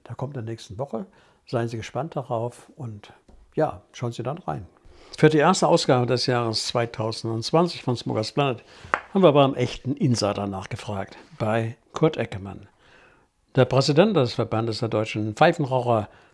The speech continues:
hat uns die Geschichte der Pfeifenraucher zwischen zwei Jahrzehnten erklärt. Und der Intro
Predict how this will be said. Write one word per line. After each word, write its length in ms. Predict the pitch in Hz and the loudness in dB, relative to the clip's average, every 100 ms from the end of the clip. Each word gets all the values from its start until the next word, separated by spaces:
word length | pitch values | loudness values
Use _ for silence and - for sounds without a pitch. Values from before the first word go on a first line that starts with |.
| _ | _
hat 320 | - 143 - | -4 -2 -4
uns 540 | 123 113 107 - - - - | -6 -6 -8 -10 -10 -12 -8
die 80 | 131 | -2
Geschichte 680 | 135 - 240 - 170 143 139 - _ - | -2 0 -2 0 0 0 -2 -12 _ -6
der 80 | 170 | -4
Pfeifenraucher 960 | - 123 113 131 123 104 - 104 101 - _ - | 0 2 0 -4 -4 -4 -4 -6 -6 -10 _ -10
zwischen 340 | - - 104 | -6 -6 -6
zwei 440 | - 107 107 113 - _ 156 | -4 -4 -2 -4 -10 _ -4
Jahrzehnten 720 | 151 - 110 101 - 95 - _ - | -2 -2 -4 -6 -10 -12 -14 _ -6
erklärt. 460 | 156 - 101 - - _ _ _ | -4 -2 -4 -6 -18 _ _ _
Und 140 | - 120 | 2 6
der 80 | 135 | 8
Intro 540 | 190 - 202 233 | 6 8 10 10